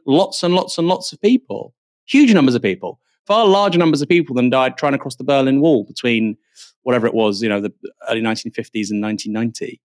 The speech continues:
huge numbers. Uh, and yet somehow, because people in this country associate Europe with progressive values, that, you know, this isn't happening. No, we are living in a continent with some of the most militarized borders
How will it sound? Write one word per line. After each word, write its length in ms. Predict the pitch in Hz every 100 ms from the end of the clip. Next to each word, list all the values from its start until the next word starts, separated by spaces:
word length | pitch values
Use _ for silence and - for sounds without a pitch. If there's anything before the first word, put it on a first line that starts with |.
| -
huge 220 | 254 240
numbers. 400 | 110 90 - - _ _ _ _ _ _ _ _
Uh, 100 | 143 135
and 120 | 165
yet 140 | 165
somehow, 560 | 151 190 175 143 127 127
because 420 | 120 147 160 139
people 260 | - 165 139
in 60 |
this 100 | 131
country 300 | - 131 117
associate 540 | 120 - 120 - 120 117
Europe 320 | 123 117 110
with 120 | 117 _
progressive 360 | 123 110 113
values, 640 | 101 113 107 107 104 101
that, 180 | - 107 -
you 80 |
know, 100 | -
this 180 | 113 117
isn't 160 | 120 110
happening. 440 | 123 127 101 87
No, 360 | - 170 160 95
we 180 | 113 135
are 320 | 143 117 113 113 _ _ _ -
living 440 | 120 143 185 196
in 140 | 196 185
a 80 | 190
continent 680 | - 113 101 92 107 - -
with 420 | 120 131 131 131
some 260 | - - 127
of 120 | 131
the 100 | 143
most 320 | 135 104 107
militarized 480 | 117 123 131 135 123
borders 500 | 104 98 95 104 -